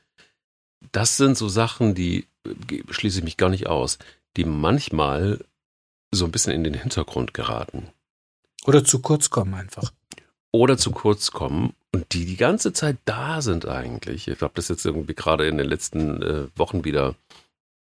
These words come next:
Speaker 1: bei meinen Hunden gesehen. Ganz krass. Ich, die, die sind irgendwie so mitgelaufen. Also manchmal muss halt einfach auch ein Hund so mitlaufen.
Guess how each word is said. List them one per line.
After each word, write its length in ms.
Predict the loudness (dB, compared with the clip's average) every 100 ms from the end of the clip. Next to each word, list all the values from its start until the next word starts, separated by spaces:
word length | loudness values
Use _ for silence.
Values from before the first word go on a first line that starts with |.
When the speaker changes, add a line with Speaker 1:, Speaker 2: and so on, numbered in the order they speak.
| _ _ _ _ _ _ -20 _ -14 -4
Speaker 1:
bei 100 | -2
meinen 240 | 0 -2 4
Hunden 320 | 4 6 4
gesehen. 400 | 2 0 -2 -6 -12 _ -20 -14 -14 _ -2
Ganz 400 | 2 2 0 -4
krass. 540 | -4 0 2 2 2 _ _ _ _ _ _ -6 -4
Ich, 280 | -4 -4 -4
die, 160 | -6 -6
die 200 | -2 0
sind 240 | 2 2
irgendwie 260 | 2 2 4
so 100 | 4
mitgelaufen. 500 | 4 4 2 2 -2
Also 140 | -2 0
manchmal 280 | 0 2 4
muss 240 | 4 2
halt 220 | 0 0
einfach 320 | 0 0 -2 -4
auch 140 | -4
ein 100 | -2
Hund 140 | -2
so 100 | -2
mitlaufen. 560 | -2 -2 -4 -4 -6 -10